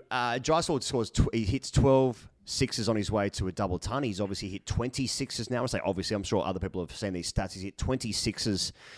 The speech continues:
in the series. That's the most ever, uh, by one batter in a test series.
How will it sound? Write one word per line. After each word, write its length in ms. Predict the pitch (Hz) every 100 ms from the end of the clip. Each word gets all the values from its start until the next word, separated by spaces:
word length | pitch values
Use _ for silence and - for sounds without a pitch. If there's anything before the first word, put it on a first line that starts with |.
| - - -
in 180 | 127 120
the 60 |
series. 480 | 101 - 131 160 170
That's 200 | 143 -
the 60 | 113
most 300 | 110 110 -
ever, 360 | 117 120 139 139 -
uh, 80 | 104
by 440 | 87 101 98 92
one 280 | 92 107 110
batter 280 | 104 107 117
in 120 | 107
a 40 | 98
test 340 | - 104 -
series. 480 | 120 131 151 143